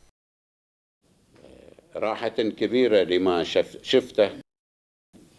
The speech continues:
من أبناء البلد وشعورهم وما عكسوه،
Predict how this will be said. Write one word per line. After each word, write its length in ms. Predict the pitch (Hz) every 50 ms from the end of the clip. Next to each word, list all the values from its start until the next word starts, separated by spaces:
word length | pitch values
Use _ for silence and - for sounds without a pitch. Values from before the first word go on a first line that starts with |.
| _ _ _ _ _ _ _ _ - - _ _ -
من 200 | 90 95 90 87
أبناء 520 | 87 85 85 85 87 101 101 95 95 - - - _ _ _ _ _ _ _ _ _ _ _ _ _ _ _ _ _ _ _ _ _ _ _ _ _ _ _ -
البلد 520 | 82 78 73 82 98 85 90 87 85 - - - _ _ _ _ _ _ _ _ _ _ _ _ _ _ _
وشعورهم 760 | - 82 - - 87 80 90 98 98 90 - 92 87 85 85
وما 220 | 76 76 80 90 92
عكسوه، 720 | 85 85 85 - - 87 85 - 104 98 92 90 - -